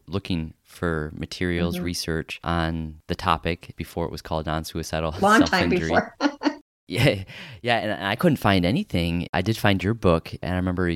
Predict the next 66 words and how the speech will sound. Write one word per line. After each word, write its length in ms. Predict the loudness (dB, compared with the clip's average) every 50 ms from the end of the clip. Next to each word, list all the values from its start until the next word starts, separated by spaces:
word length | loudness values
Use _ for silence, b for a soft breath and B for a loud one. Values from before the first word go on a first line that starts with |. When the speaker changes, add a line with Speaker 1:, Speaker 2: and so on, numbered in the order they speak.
| -2 -6
Speaker 1:
reading 460 | -6 -4 -2 -2 0 0 -2 -2 -4
through 240 | -4 -4 -2 0 0
it 160 | 0 -2 -2 -6
in 140 | -8 -8 -6
grad 300 | -2 -2 -2 -2 -2 -4
school 440 | -8 -8 -6 -4 -4 -4 -4 -4 -4
and 180 | -6 -8 -10 -10 -8
even 200 | -6 -4 -2 -2
citing 400 | -2 -2 -2 -2 0 0 -2 -2
it 140 | -4 -4 -4
in 60 | -4
my 140 | -4 -4 -4
dissertation 600 | -4 -6 -8 -8 -10 -8 -6 -6 -4 -4 -6 -6
'cause 160 | -6 -6 -6
<laughs> 0 |
there 160 | -6 -6 -4 -4 -6 -2 2
wasn't 280 | 2 2 2 2 -2 -2
Speaker 2:
Right. 60 | -2
Speaker 1:
a 40 | -2
whole 140 | -2 0
lot 180 | 2 2 2 2
of 100 | 0 -2 -4 -2
things 280 | -2 0 0 0 -4 -6
to 120 | -6 -6 -6
cite. 300 | 0 2 2 2 2 2
And 100 | -2 -2
some 160 | 0 0 0
of 60 | 0
these 120 | -2 -2 -4
stories, 340 | -2 0 0 2 2 0
I 40 | 0
remember 540 | 0 0 0 0 0 0 0 0 0 0 0
vaguely 560 | 2 2 2 2 2 0 0 0 0 -2 -4
of 160 | -6 -6 -4
what 100 | -4 -2
you're 140 | 0 0 0
referencing 480 | 0 0 -2 -2 -2 -2 0 0 0 0
Speaker 2:
Mm-hmm. 80 | 0
Speaker 1:
now, 340 | 0 0 0 0 2 0 0
and 260 | -2 -2 -4 -4 -4 -2
to 100 | -4 -4
hear 240 | -2 -2 -2 -2 -2
that 120 | -2 -2
they're 100 | -4 -4
still 280 | -6 -4 -2 0 0 0
doing 400 | 0 0 -2 -2 -2 -2 -2 -2
just 240 | -4 -4 -4 -4 -6
as 140 | -6 -4 -2
well 180 | -2 0 0
as 120 | -2 -4 -4
they 100 | -4 -4
were 400 | -2 -2 -2 -2 -2 -4 -6 -6 -6
after. 240 | -6 -6 -2 0 0
Speaker 2:
Absolutely. 640 | 2 2 0 2 2 4 4 4 4 4 4 4
I 120 | 4 2
just 300 | 0 0 -2 -4 -2 -2
heard 180 | 0 -2 -2 -2
from 220 | -2 -4 -2 -2
that 240 | -2 -2 -4 -4 -4
woman 340 | -2 -2 0 0 0 0 0
that 140 | -2 -2 -2
I 80 | -4
just 340 | -4 -4 -8 -10 -10 -12 -8
told 240 | -6 -4 -4 -4 -4
you 80 | -4 -4
about, 340 | -2 -2 -2 -2 -2 -4